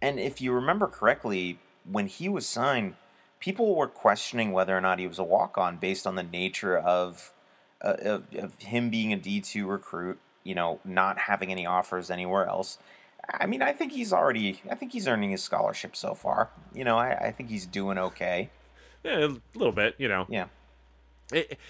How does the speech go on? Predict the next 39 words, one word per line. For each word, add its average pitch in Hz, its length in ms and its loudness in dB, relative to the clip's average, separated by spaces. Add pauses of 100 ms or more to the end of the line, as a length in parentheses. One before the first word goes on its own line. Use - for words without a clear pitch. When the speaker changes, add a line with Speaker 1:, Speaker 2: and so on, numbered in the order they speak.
(100)
Speaker 2:
and 185 100 4
I 180 60 6
think 196 180 -2
what 156 140 -4
really 143 300 2
impresses 113 420 0
me 107 100 -4
there 107 220 2
is 107 200 -4
that 107 200 -4 (160)
it, - 160 -8 (1000)
well, 139 280 4
if 165 220 2
he 214 80 -2
was 214 140 -2
doing 156 280 2
this 135 200 -2
against 110 460 -2 (120)
the 113 100 0
non-conference, 104 880 -4 (240)
uh, 87 160 -6
schedule 92 320 -6
from 85 240 -10
last 104 400 2
year, 107 260 -4 (240)
I 139 120 6
think, 139 220 0
Speaker 1:
Sure. 95 200 0
Speaker 2:
"Hey, 117 220 0
this 107 200 0
is 101 160 -6
great. 135 440 0
Hopefully 107 400 -2
he 104 120 -4
learns 110 360 -2
and 101 120 -6
grows 92 280 -2
into 107 320 -6
it." 123 120 -2